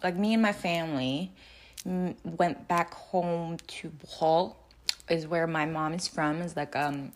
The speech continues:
the province area, like, more, like, you gotta go to, uh, take a flight to Manila, and then Manila to the island.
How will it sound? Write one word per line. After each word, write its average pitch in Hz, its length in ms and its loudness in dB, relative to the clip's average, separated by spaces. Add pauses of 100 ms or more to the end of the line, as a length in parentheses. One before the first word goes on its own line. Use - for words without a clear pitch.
the 151 80 -6
province 170 600 0
area, 185 520 0
like, 151 240 -10
more, 160 360 -6 (440)
like, 160 100 -6
you 185 80 2
gotta 185 320 8 (300)
go 196 240 10
to, 190 120 4 (280)
uh, 147 180 4
take - 180 2
a 220 40 -2
flight 196 400 8
to 196 80 2
Manila, 165 600 6
and 151 160 0
then 147 280 4
Manila 151 420 4
to 143 500 -2 (800)
the 180 240 2
island. - 380 -6